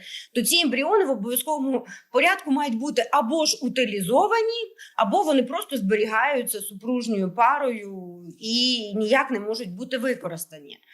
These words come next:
А я ж кажу: це ж близько вісьмидесяти відсотків програм, е, Д Р Т в нашій країні. Е, це,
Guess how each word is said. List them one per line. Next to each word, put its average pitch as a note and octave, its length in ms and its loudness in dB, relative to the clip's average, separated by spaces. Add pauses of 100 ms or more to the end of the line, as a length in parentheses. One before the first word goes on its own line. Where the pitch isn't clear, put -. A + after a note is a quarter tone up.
(760)
А F3 80 2
я G3+ 140 6
ж - 100 0
кажу: D4 260 0
це F#3+ 200 -2
ж F3 440 0 (160)
близько A#3+ 360 2
вісьмидесяти C4+ 680 -2
відсотків C4 800 -4 (260)
програм, B3+ 680 2
е, A3+ 200 -2
Д G3+ 160 -2
Р A3+ 200 -6
Т D#4 220 -2
в A3 40 -12
нашій A#3 300 -2
країні. A3+ 680 -2 (340)
Е, F3+ 320 2
це, G3+ 560 0